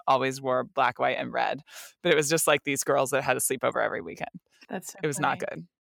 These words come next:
Speaker 1: good. But who did we really love? Um, I, I, Beverly Cleary and Judy Blume, a thousand percent read
Speaker 2: Mm-hmm.
Speaker 1: everything, like, literally every book that either of them wrote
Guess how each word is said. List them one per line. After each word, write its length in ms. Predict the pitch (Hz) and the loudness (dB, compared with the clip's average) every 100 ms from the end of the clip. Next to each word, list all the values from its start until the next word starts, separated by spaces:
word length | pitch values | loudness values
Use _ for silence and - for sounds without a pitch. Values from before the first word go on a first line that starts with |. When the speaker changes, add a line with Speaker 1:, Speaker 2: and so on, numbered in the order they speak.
| _ - | _ -8
Speaker 1:
good. 60 | 240 | 4
But 160 | 196 190 | 6 6
who 160 | 220 | 6
did 180 | 240 226 180 - | 6 6 4 4
we 140 | 175 | 0
really 280 | 151 170 185 | 4 4 6
love? 460 | 175 170 175 170 226 | 6 8 8 4 -2
Um, 380 | 160 151 139 131 - - - _ _ - | 4 4 4 -4 -12 -20 -20 _ _ 2
I, 180 | 160 147 - | 6 6 8
I, 340 | 156 160 156 - | 8 8 6 2
Beverly 420 | - - 165 165 | 0 4 4 4
Cleary 280 | - 156 143 | 4 4 4
and 100 | 139 | 0
Judy 160 | 143 143 | -4 -2
Blume, 500 | 139 131 131 127 135 - | -2 -2 -2 -6 -6 -2
a 40 | |
thousand 440 | - 135 131 131 127 | 2 2 2 -4 -6
percent 400 | 131 - 123 - | -6 -4 -4 -4
read 200 | 139 127 | 0 2
Speaker 2:
Mm-hmm. 80 | 202 | 2
Speaker 1:
everything, 540 | 135 - 170 127 123 143 _ - | 0 0 -2 -4 -4 -10 _ -2
like, 180 | 135 - | -2 0
literally 420 | 147 139 131 131 | -2 2 2 4
every 240 | 131 127 131 | 2 0 -2
book 280 | 123 131 131 | -2 -4 -4
that 140 | 131 | -2
either 400 | 131 127 123 123 | 0 0 -2 -4
of 100 | 123 | -4
them 340 | 127 123 123 131 _ _ _ _ _ _ - | -4 -4 -6 -10 _ _ _ _ _ _ -4
wrote 340 | 143 139 - | 0 2 0